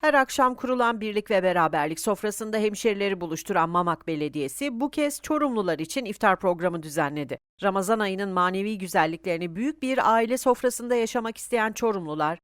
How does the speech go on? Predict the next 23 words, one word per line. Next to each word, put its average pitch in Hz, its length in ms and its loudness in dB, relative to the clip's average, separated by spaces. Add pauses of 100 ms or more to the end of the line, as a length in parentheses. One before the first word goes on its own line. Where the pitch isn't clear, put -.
aynı 247 280 2
yemeğin 226 420 -2
yanı 214 220 -4
sıra 208 460 0
kardeşlik 190 680 0
ve 233 120 4
huzurunu 220 680 0
da 135 260 0
paylaştı. 147 680 -2 (300)
Mamak 175 400 0
Belediyesi 165 560 -4
Lavanta 202 420 2
Kültür 220 340 -6
Merkezi'nde 165 640 -4
düzenlenen 165 580 -4
iftar 220 360 -2
programına 226 640 0
Saadet 240 500 2
Partisi 262 460 -2
Antalya 247 520 2
Milletvekili 233 680 -2
Şerafettin 226 680 0
Kılınç, 165 460 -4